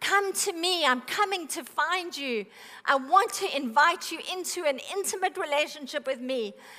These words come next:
a relationship that requires no hiding of any event that has been done to you or that you've done to anyone else, because with the cross, he paid for it all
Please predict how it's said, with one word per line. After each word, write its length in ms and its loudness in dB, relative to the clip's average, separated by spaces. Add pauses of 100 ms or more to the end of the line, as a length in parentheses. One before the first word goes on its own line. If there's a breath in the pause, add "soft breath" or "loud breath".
(160 loud breath)
a 120 4
relationship 760 0
that 140 -2
requires 640 2
no 240 4
hiding 460 4
of 160 0
any 340 -2
event 560 -4 (480 loud breath)
that 100 6
has 200 4
been 180 -2
done 280 6
to 140 -4
you 220 -2
or 140 2
that 160 -8
you've 280 -2
done 260 4
to 200 -6
anyone 400 0
else, 320 2
because 680 -2 (380 loud breath)
with 200 0
the 80 2
cross, 480 0
he 100 -8
paid 540 0
for 240 2
it 80 2
all 640 0